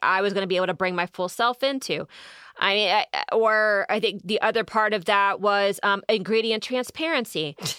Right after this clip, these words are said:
Speaker 1: Not something that I was gonna feel all excited about, being able to go in every day and really put in all my passions. I'm like, "I can't do that." And I looked everywhere in the company, and I didn't find, uh, an outlet that I was gonna be able to feel like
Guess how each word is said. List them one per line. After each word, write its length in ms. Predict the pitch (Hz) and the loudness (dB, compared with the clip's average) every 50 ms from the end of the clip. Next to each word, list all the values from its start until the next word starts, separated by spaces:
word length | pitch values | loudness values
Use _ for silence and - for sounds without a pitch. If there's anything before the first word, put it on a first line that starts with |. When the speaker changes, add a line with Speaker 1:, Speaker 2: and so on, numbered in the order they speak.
| - - _ - - - - _ _ | -12 -18 _ -20 -20 -20 -20 _ _
Speaker 1:
Not 400 | 170 180 190 190 196 214 196 - | -6 -2 0 2 2 2 2 0
something 300 | - 285 262 254 277 269 | -2 -2 -2 0 0 2
that 100 | 269 254 | 2 2
I 100 | 240 247 | 2 2
was 120 | 254 247 | 2 0
gonna 160 | 254 254 247 254 | 0 0 -2 -2
feel 220 | - 269 262 262 | 0 0 2 2
all 300 | 247 - 226 233 247 269 | 2 2 2 2 2 2
excited 420 | 269 - - - 311 320 330 339 | 0 0 0 0 0 2 2 2
about, 380 | 311 302 202 226 220 220 226 - | 0 2 2 2 2 2 2 0
being 180 | 233 220 220 208 | 0 0 0 0
able 240 | 208 220 208 220 | 0 0 0 0
to 100 | 202 214 | 0 0
go 220 | 175 220 214 233 262 | 0 0 2 2 2
in 160 | 311 320 294 | 2 0 0
every 200 | 262 220 220 220 | 0 0 -2 0
day 380 | 175 208 208 202 202 208 208 196 | 2 2 4 4 4 4 2 2
and 160 | 196 196 196 | 0 0 0
really 220 | 202 202 214 214 | 0 0 0 -2
put 280 | 185 - - - 240 233 | -4 -6 -4 -2 0 2
in 120 | 240 233 208 - | 2 0 0 0
all 160 | - 196 202 | 0 0 2
my 160 | 214 220 226 240 | 2 0 -2 -2
passions. 540 | - 269 262 285 294 - - 214 190 185 | -2 -2 -2 -2 -2 -4 -4 -4 -2 -2
I'm 100 | 208 208 | -2 0
like, 180 | 208 208 196 - _ _ | 0 -2 -2 -4 _ _
"I 340 | - 226 240 240 240 240 240 - | 0 2 2 2 2 0 0 -4
can't 260 | - - 240 233 226 185 | -4 -2 -2 -2 -2 -2
do 160 | 233 262 381 | -4 -2 -2
that." 200 | 240 156 107 135 | 0 0 0 0
And 100 | 196 202 | 2 2
I 140 | 190 240 302 | 2 2 2
looked 400 | 302 233 226 247 330 320 - - - - | 0 -2 -4 -4 -4 -4 -4 -6 -2 -2
everywhere 300 | 202 202 220 233 233 240 | 0 0 0 0 0 0
in 80 | 240 233 | 0 -2
the 80 | 233 | -4
company, 520 | - 269 269 269 262 233 214 208 208 208 202 - - - - - - - | -2 -4 -4 -2 -2 0 0 0 -2 -2 -4 -10 -16 -20 -20 -20 -4 -2
and 120 | - 202 | 0 2
I 180 | - 196 214 226 | 2 4 4 4
didn't 200 | 247 254 247 233 | 2 2 0 -2
find, 360 | - 226 214 214 214 214 208 - | 0 0 2 2 0 0 0 2
uh, 280 | - 190 190 190 185 - | 2 2 2 2 0 0
an 160 | - 214 - - | -2 -2 0 2
outlet 420 | - 226 285 269 208 220 202 190 - | 2 2 2 2 0 0 -2 -2 -2
that 120 | 185 180 | -4 -4
I 40 | 190 | -2
was 120 | 185 180 | -4 -4
gonna 200 | - 208 196 190 | -4 -4 -4 -2
be 180 | 170 202 190 190 | -2 0 0 0
able 280 | 196 180 185 190 190 | 0 0 -2 -2 -2
to 440 | 190 - - 202 190 185 185 185 185 - - - - - - - _ _ _ | -4 -4 -2 -2 0 0 0 -2 -2 -6 -10 -18 -20 -20 -20 -20 _ _ _
feel 440 | - - 285 294 320 320 277 240 220 | -8 -4 0 2 4 4 4 2 2
like 300 | 202 202 196 196 - | 2 2 2 2 0